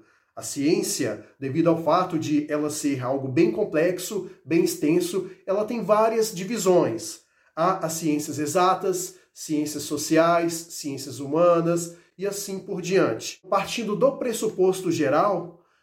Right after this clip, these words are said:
quando você quer fazer ciência, significa que você quer se aprofundar de algo. Vamos colocar como analogia o diamante. Na realidade, ele é uma pedra bruta.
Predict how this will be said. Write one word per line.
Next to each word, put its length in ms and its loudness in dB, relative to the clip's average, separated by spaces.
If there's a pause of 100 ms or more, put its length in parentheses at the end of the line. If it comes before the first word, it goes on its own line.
(280)
quando 280 0
você 320 2
quer 280 4
fazer 320 2
ciência, 760 -2
significa 640 -4
que 120 -10
você 540 0 (320)
quer 140 -2
se 120 -2
aprofundar 680 0
de 140 0
algo. 520 4
Vamos 360 0
colocar 600 2
como 400 4
analogia 1000 0
o 80 -8
diamante. 800 2 (220)
Na 100 -4
realidade, 840 2
ele 340 -2
é 60 -2
uma 140 0
pedra 440 2
bruta. 760 -2